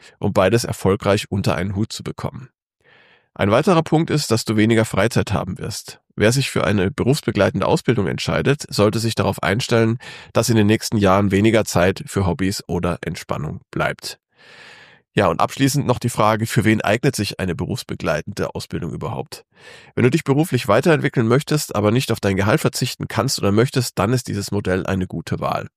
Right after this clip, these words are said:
Es ist auch ideal für Menschen, die bereits in einem bestimmten Berufsumfeld arbeiten und sich dort weiter qualifizieren wollen. Allerdings sollte man sich vorher gut überlegen, ob man die notwendige Zeit und Energie dafür überhaupt aufbringen kann.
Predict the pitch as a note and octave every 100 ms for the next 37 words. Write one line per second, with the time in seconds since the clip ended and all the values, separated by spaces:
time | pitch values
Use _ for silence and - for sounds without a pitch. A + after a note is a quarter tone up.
0 | - G#2+ B2 C3 B2 B2 F#2 A2+ B2+ G#2+
1 | G#2+ B2+ B2+ G#2 G2+ G2 A2 A2 - F#2+
2 | G2+ - B2 A2 - G2 A2+ D3 - A2
3 | G2 F2+ G#2 C3 D3 C#3+ C#3 C3 - -
4 | - - - - A2 G#2+ - G#2 - F2
5 | F2 F#2 G#2 - E2 - - - D#2+ C#2
6 | A#1+ G1+ - _ G2+ A2+ C3+ G3 - C3+
7 | C3 C3 B2 A#2+ A#2 G2+ G2 F#3 C#3 G#2+
8 | F2+ F2 G#2+ F2+ G#2 G2 F#2+ F#2 G2+ G2
9 | F2+ - - G2+ - - F#2+ F#2 G2 G2
10 | G2+ G2 F#2 - D#2+ F2+ - - F2 -
11 | - - - - -